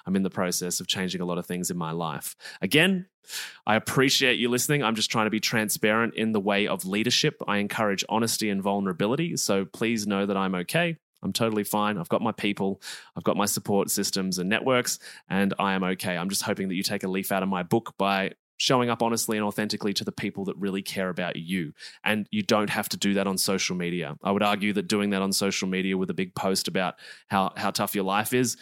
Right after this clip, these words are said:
is actually the opposite of a good idea, because you're gonna get all of this information and input from people who don't, you don't really know and who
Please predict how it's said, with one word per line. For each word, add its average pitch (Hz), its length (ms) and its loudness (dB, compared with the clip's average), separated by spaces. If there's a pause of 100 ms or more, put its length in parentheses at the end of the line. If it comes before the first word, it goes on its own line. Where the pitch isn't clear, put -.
(200)
is 95 100 2
actually 107 320 2
the 104 160 0
opposite 107 400 0
of 90 100 -2
a 92 60 -2
good 95 140 0
idea, 90 480 -4 (340)
because 104 240 0
you're 101 80 2
gonna 101 100 2
get 98 60 0
all 117 220 2
of 95 60 -2
this 107 160 0
information 101 500 2
and 98 100 2
input 113 300 0
from 98 160 -2
people 127 340 0
who 110 140 -2
don't, 107 280 2
you 104 100 -2
don't 110 200 0
really 104 200 2
know 110 360 2 (300)
and 104 120 2
who 104 180 0